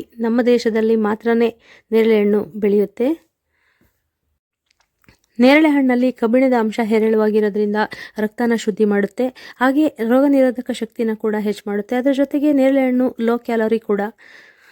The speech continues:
ಹಾಗಾಗಿ ಆರೋಗ್ಯಕ್ಕೆ ತುಂಬಾನೇ ಒಳ್ಳೆಯದು. ಅದ್ರ ಜೊತೆ ಜೊತೆಗೆ ಕೂದಲಿನ ಆರೋಗ್ಯಕ್ಕೆ ಮತ್ತೆ ಚರ್ಮದ ಆರೋಗ್ಯಕ್ಕೆ ನೇರಳೆ ಹಣ್ಣು ದಿವ್ಯ ಔಷಧ ಅಂತಾನೆ ಹೇಳ್ಬೋದು. ಇದರಲ್ಲಿರುವಂಥ ಪೊಟ್ಯಾಷಿಯಂ ಹೃದಯದ ಆರೋಗ್ಯಕ್ಕೆ ತುಂಬಾನೇ ಒಳ್ಳೆಯದು.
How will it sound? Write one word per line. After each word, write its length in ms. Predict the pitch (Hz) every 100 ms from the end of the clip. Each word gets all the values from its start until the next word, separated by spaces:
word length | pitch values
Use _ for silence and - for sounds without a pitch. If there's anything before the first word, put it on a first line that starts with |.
| - -
ಹಾಗಾಗಿ 420 | 247 254 233 269 262 _ 214
ಆರೋಗ್ಯಕ್ಕೆ 460 | 220 233 226 -
ತುಂಬಾನೇ 400 | 233 226 220 220
ಒಳ್ಳೆಯದು. 320 | 214 214 214 294
ಅದ್ರ 200 | 254 294
ಜೊತೆ 260 | 277 285 320
ಜೊತೆಗೆ 400 | 311 311 285 311 302 - - _
ಕೂದಲಿನ 440 | - 294 302 294 262
ಆರೋಗ್ಯಕ್ಕೆ 500 | 247 220 220 233 240
ಮತ್ತೆ 240 | 233 233
ಚರ್ಮದ 420 | 233 226 220 254 247
ಆರೋಗ್ಯಕ್ಕೆ 480 | 226 214 214 208 226
ನೇರಳೆ 340 | 214 220 220 214
ಹಣ್ಣು 200 | 208 208 208
ದಿವ್ಯ 220 | 208 208
ಔಷಧ 240 | 208 202
ಅಂತಾನೆ 400 | 202 196 196 202
ಹೇಳ್ಬೋದು. 520 | 202 202 190 196 190 285 330 - - 262
ಇದರಲ್ಲಿರುವಂಥ 540 | 302 302 302 285 269
ಪೊಟ್ಯಾಷಿಯಂ 680 | 294 269 262 302 - 294 277 -
ಹೃದಯದ 400 | 220 214 254 262 247
ಆರೋಗ್ಯಕ್ಕೆ 540 | 220 208 220 214 233
ತುಂಬಾನೇ 460 | 208 220 220 226 220
ಒಳ್ಳೆಯದು. 440 | 208 196 196 202